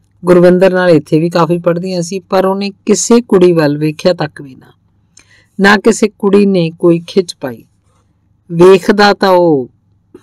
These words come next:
college ਵਾਲੀ ਕੁੜੀ ਵੱਲ ਵੀ ਨਹੀਂ ਸੀ, ਪਰ ਨਾ ਵੇਖਣ ਦੇ ਬਾਵਜੂਦ ਵੀ ਪਤਾ ਨਹੀਂ ਕਿਉਂ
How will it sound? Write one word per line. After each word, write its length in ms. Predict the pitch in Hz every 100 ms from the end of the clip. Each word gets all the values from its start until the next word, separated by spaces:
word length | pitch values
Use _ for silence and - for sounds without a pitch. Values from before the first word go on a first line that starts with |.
| _ -
college 380 | 180 160 170
ਵਾਲੀ 220 | 175 175 180
ਕੁੜੀ 260 | 180 175
ਵੱਲ 200 | 175 175
ਵੀ 140 | 175 175
ਨਹੀਂ 180 | 170
ਸੀ, 180 | 170 185
ਪਰ 200 | 170 175
ਨਾ 300 | 170 170 190
ਵੇਖਣ 340 | 208 202 - 190
ਦੇ 120 | 180
ਬਾਵਜੂਦ 600 | 147 147 151 151 196 196
ਵੀ 160 | 202
ਪਤਾ 300 | 185 175 170
ਨਹੀਂ 160 | 185 214
ਕਿਉਂ 260 | 208 190